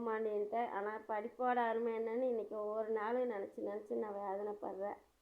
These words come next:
முதுகுல அடியாட்டிருக்குங்க. வெறும் முன்னாடி இருக்கிறது மட்டும் அப்படியே லைனா போகுது.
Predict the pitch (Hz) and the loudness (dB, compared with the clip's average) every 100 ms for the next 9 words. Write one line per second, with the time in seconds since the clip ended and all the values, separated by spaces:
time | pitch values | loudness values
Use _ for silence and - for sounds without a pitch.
0 | _ _ _ _ _ _ _ _ _ _ | _ _ _ _ _ _ _ _ _ _
1 | _ _ _ _ _ _ - 226 240 294 | _ _ _ _ _ _ -8 -4 0 2
2 | 302 277 233 214 208 208 208 202 214 214 | 2 4 2 2 0 0 -4 -4 -2 0
3 | 208 233 247 269 262 226 214 214 240 262 | 0 2 4 6 4 2 0 -2 2 2
4 | 269 269 254 262 254 247 240 233 - 285 | 4 2 0 0 0 0 -2 -2 0 2
5 | 233 247 262 208 214 226 254 262 269 233 | 2 0 2 2 2 2 0 2 0 0
6 | 208 202 202 | 0 0 -2